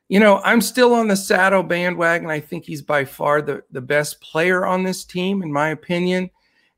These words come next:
And I'd like to roster him again, and I very well may, uh, especially since it's gonna be high tempo, but he is gonna get a lot of defensive attention.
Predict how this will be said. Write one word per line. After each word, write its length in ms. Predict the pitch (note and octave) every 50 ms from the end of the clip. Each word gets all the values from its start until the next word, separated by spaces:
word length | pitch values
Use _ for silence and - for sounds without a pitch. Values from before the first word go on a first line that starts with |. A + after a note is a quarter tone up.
| _ -
And 200 | D3+ D#3 D3 C#3+
I'd 200 | D3 C#3+ A2+ D3+
like 340 | C#3 D3 D3+ F#3 F#3+ - -
to 120 | - A#3
roster 560 | A#3 G#3+ G#3+ G3+ G3 G3 G3 - - - G3
him 100 | G3 F#3+
again, 560 | F#3+ F#3 E3+ F3+ F#3+ G3 G3 G3 F#3+ G3 G3 -
and 160 | - D3 C3+
I 40 | B2+
very 320 | C3 C3 D3+ D3+ D#3 D#3+
well 260 | D3+ D3+ D#3+ D#3 D3+ D3
may, 560 | C#3+ C#3 C3+ C#3 D3 C#3+ D3 D#3 D#3+ D#3 _ _ _ _ _ _ _ _ -
uh, 100 | - C3 C3+
especially 680 | C3 - - - - D3+ E3 D#3+ - - F3 F3 D#3
since 300 | - - D#3 D3 - -
it's 160 | D3+ - -
gonna 220 | - D3 C#3 C3
be 500 | C3 C3+ D3 C#3 C3+ C3+ C3+ C3 B2+ - - _ _ _ _ _ _
high 280 | - - - D3 D3 C#3+
tempo, 520 | D3 - - F3 D#3 D3+ - F3 E3+ D#3+
but 200 | - - C#3 B2+
he 300 | B2+ F3 G#3+ B3 C4+ -
is 220 | - G3+ G#3+ F#3+ F3
gonna 240 | D#3 D#3+ C#3 C3
get 260 | C3 B2 D3+ C#3+ - -
a 80 | B2+ B2
lot 480 | B2 B2 B2 C3 C3+ D3 D#3 D#3+ D#3+ E3
of 160 | D#3 - D3
defensive 540 | D#3 D3+ C#3+ - D3 C#3+ C#3 C3+ - C3+ B2+
attention. 720 | A#2+ - - D3+ C3+ C3 C3 C3 - C3+ C3+ C3 C3+ C3